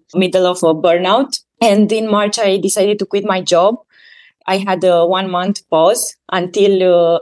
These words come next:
I had a revelation one day with Ioana that we should join forces. And that was the moment I joined Inspirators, because I realized that I need more meaning in my life. And Ioana is also my best friend, so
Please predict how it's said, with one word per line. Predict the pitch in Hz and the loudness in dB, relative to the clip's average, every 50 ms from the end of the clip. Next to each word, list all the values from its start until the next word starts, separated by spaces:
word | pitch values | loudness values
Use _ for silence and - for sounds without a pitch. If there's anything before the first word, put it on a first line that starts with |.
| - | -2
I | 165 180 | -4 -6
had | 185 180 180 175 170 | -4 -4 -4 -2 0
a | 190 | 0
revelation | 180 180 165 156 175 160 175 190 - - 190 180 | 0 0 0 -2 -2 -2 0 -2 -2 -4 -4 -2
one | 170 175 175 180 | -2 -2 -2 0
day | 185 165 175 | 0 0 2
with | 190 208 208 | 2 0 0
Ioana | - 220 220 269 208 160 170 185 175 170 185 220 240 - - - - - - | 0 0 2 2 2 2 0 -2 -4 -4 -4 -4 -8 -10 -16 -18 -16 -10 -2
that | - 185 185 185 | -2 -2 0 0
we | 196 202 | -2 -2
should | - - - 196 190 156 - | -2 -2 -2 -2 -2 -2 -2
join | - 190 185 202 196 | 0 0 0 0 -2
forces. | 196 - - 180 175 180 180 - - - 196 233 269 277 - - _ _ _ _ _ _ _ - | -4 -2 0 0 2 0 -2 -6 -8 -4 -4 -4 -4 -4 -8 -14 _ _ _ _ _ _ _ -4
And | 202 202 208 | -2 0 0
that | 208 208 | 0 0
was | 202 214 220 185 | -2 -4 -4 -2
the | 220 | 0
moment | 208 208 202 202 202 202 208 202 | 0 0 2 0 0 -2 -2 -2
I | 202 190 185 185 190 190 | -2 -2 -2 -2 -2 -4
joined | 151 - 190 190 196 185 190 | -2 -2 -2 -2 -2 -6 -6
Inspirators, | 190 202 - - - 170 175 170 170 170 170 220 233 254 - - - - _ _ _ _ _ _ | -8 -8 -6 -4 -2 0 0 0 0 -2 -2 0 0 0 -2 -4 -10 -14 _ _ _ _ _ _
because | - 208 202 208 208 202 | -6 -2 0 0 0 0
I | 208 202 | 0 2
realized | 208 208 202 208 196 208 196 | 2 2 2 2 0 -2 -2
that | 208 202 - | -4 -4 -4
I | 185 185 180 - | -6 -6 -4 -6
need | 196 190 175 | -6 -6 -4
more | 190 196 196 | -2 -2 -2
meaning | 202 202 196 196 214 208 | -2 -2 -4 -4 -4 -4
in | 220 208 | -4 -4
my | 202 185 180 | -2 -2 0
life. | 175 170 165 180 208 240 - - _ - - - - _ _ - | 0 0 0 0 -2 -4 -6 -16 _ -20 -20 -20 -20 _ _ -8
And | - 190 185 185 196 196 - - - | -4 -4 -2 0 0 -2 -2 -2 -2
Ioana | 196 196 190 190 190 | -2 0 0 0 -2
is | 208 196 | -2 0
also | 196 202 202 - 226 | -2 -2 -2 -2 -4
my | 202 185 | -2 -2
best | 180 165 185 185 185 - - | 0 0 0 -2 -2 -6 -6
friend, | - 190 190 190 214 | -6 -4 -2 -2 -2
so | 208 - - 208 175 175 175 175 170 165 165 | -2 -2 0 2 2 2 2 2 0 0 -2